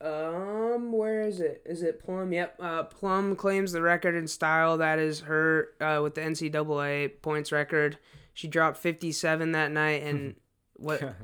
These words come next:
Speaker 1: I mean, that game was just nuts.
Speaker 2: Yeah.
Speaker 1: Um, I remember watching that. That was crazy.
Speaker 2: Yeah.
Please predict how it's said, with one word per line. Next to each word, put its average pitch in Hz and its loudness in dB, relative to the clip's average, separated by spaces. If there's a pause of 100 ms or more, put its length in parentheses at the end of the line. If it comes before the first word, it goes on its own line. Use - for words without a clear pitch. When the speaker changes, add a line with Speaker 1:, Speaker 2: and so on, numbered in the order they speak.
(360)
Speaker 1:
I 151 -4
mean, 156 2
that 170 4
game 160 4
was 143 -2
just 143 -4
nuts. 143 -4
Speaker 2:
Yeah. 143 -2
Speaker 1:
Um, 143 -4
I 143 0
remember 143 -2
watching 139 -4
that. 139 -8
That 139 -8
was 135 -8
crazy. 147 -2
Speaker 2:
Yeah. 110 -14